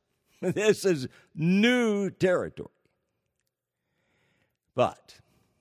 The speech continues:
he has been referred to as being the most resilient politician in modern American history. The most resilient. Well,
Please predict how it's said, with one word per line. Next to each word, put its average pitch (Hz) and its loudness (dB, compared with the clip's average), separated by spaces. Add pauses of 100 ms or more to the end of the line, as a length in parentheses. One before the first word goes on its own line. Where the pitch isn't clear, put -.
(3500)
he 190 4
has 196 2
been 185 0
referred 175 0
to 180 2
as 165 0
being 170 0
the 254 2
most 170 0
resilient 160 0 (680)
politician 170 0 (240)
in 131 -2
modern 147 0 (220)
American 135 0
history. - -12 (320)
The 143 -2
most 214 2
resilient. 95 -6 (1300)
Well, 196 0